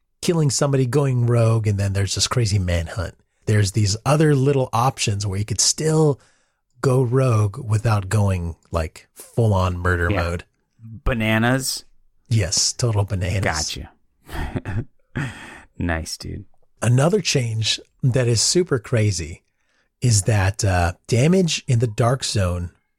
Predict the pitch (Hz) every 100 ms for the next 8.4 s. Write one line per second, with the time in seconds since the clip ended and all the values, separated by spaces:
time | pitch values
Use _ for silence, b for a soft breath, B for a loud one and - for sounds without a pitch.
0 | _ _ - 120 - 113 95 95 92 85
1 | 87 - - - _ _ _ _ _ _
2 | _ _ _ _ _ - 135 127 135 185
3 | 147 147 147 117 - 110 139 117 131 156
4 | 160 131 120 120 120 120 101 104 127 147
5 | 120 123 127 120 101 101 123 170 - _
6 | _ _ _ _ _ - 107 127 160 156
7 | 120 - 123 - 127 123 107 107 107 98
8 | 104 98 80 73